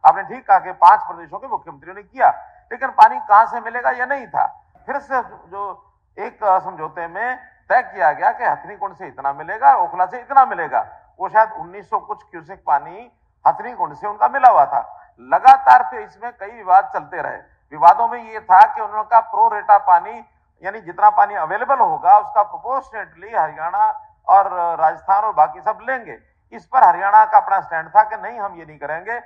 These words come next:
हरियाणा की जितनी आवश्यकता है, जो हमारी उस समय कैपेसिटी थी तेरह हज़ार क्यूसेक की, हमें तेरह हज़ार क्यूसेक पहले दे दो, बाद में पानी आपका बचता तो आप हथनी कुंड से ले लो। संयोग से बाद में हरियाणा का stand ये रहा कि हमें अपना पानी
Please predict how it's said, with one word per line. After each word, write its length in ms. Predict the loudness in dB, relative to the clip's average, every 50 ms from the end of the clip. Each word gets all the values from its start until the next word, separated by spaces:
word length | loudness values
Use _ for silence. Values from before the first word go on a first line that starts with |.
| _ _ _ _ _ -12
हरियाणा 360 | -12 -6 -2 0 4 4 4
की 240 | 4 2 -6 -14 -16
जितनी 320 | -16 -20 -20 -20 -20 -4 2
आवश्यकता 540 | 4 4 4 2 -2 -12 -4 2 2 4
है, 540 | 4 4 4 2 2 0 -6 -12 -18 -20 _ _
जो 100 | -2 0
हमारी 240 | 0 2 2 0 -2
उस 200 | -4 -10 -12 -12
समय 160 | -10 -8 -8
कैपेसिटी 560 | -8 -10 -12 -14 -14 -18 -20 _ -20 -20 -20 -20
थी 40 |
तेरह 280 | -20 _ -8 0 2 2
हज़ार 200 | 2 4 0 -2
क्यूसेक 340 | -2 -8 -16 -20 -20 -20 -20
की, 260 | _ _ -20 _ _ _ _ _ _ -4
हमें 180 | -4 -4 -4 -8
तेरह 280 | -8 -10 -2 6 6 6
हज़ार 220 | 8 6 4 2
क्यूसेक 320 | 2 -6 -14 -16 -18 -20 -14
पहले 300 | _ -8 -8 -6 -8 -10
दे 200 | -12 -14 -16 -10
दो, 160 | -8 -8 -6
बाद 360 | 4 8 8 8 8 6 0
में 80 | -8 -4
पानी 280 | -2 -2 -2 -2 0
आपका 280 | -2 -2 -2 -2 -6 -8
बचता 340 | -8 -8 -14 -10 _ -8 -8
तो 140 | -4 -4
आप 120 | -4 -4 -4 -6
हथनी 160 | -12 -14 -14
कुंड 200 | -14 -14 -12 -10
से 80 | -12
ले 160 | -6 -4 -4 0
लो। 160 | 0 0 0 -2 -6 -14 -20 _ _ _ _ _
संयोग 440 | _ -12 -10 -6 0 0 2 2 0
से 300 | -2 -8 -8 -6 -6 -8 -8 -12 _ _ _ _ _ _ 6
बाद 260 | 8 8 8 6 2
में 120 | -2 0 0
हरियाणा 320 | 0 0 0 4 4 4
का 140 | 4 2 -4
stand 320 | -4 -4 -6 -6 -8 -10
ये 80 | -8 -6
रहा 580 | -6 2 6 6 6 6 4 2 -4 -10 -10 -2
कि 60 | -2
हमें 180 | -2 -2 -2 -4
अपना 200 | 0 0 0 2
पानी 240 | 2 0 -2 -2